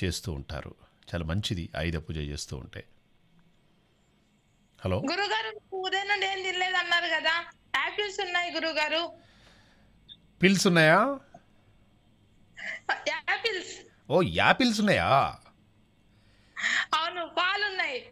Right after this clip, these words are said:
Speaker 2: కానీ
Speaker 1: ఆ.
Speaker 2: సేమియా స్వీట్ లేదు గురుగారు.
Speaker 1: సేమియా స్వీటే లేదా? ఏమున్నదమ్మా, ఈ పాలల్లో కొంచెం షుగర్ వేసి, కొన్ని యాపిల్స్ వేసి,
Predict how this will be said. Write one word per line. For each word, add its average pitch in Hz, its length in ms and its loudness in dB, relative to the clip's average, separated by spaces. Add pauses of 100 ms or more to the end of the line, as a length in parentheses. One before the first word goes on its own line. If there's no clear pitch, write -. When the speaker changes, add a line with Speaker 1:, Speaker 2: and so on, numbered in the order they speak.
(260)
Speaker 2:
కానీ - 160 2
Speaker 1:
ఆ. - 40 0
Speaker 2:
సేమియా 440 400 -2
స్వీట్ - 360 -4
లేదు 381 200 -2
గురుగారు. 320 420 -2 (640)
Speaker 1:
సేమియా 113 500 2
స్వీటే 120 360 0
లేదా? 117 440 2 (300)
ఏమున్నదమ్మా, 196 680 4
ఈ 147 220 4
పాలల్లో 160 540 4
కొంచెం 143 300 -2
షుగర్ 151 260 4
వేసి, 143 360 4
కొన్ని 131 320 2
యాపిల్స్ 131 400 2
వేసి, 127 420 0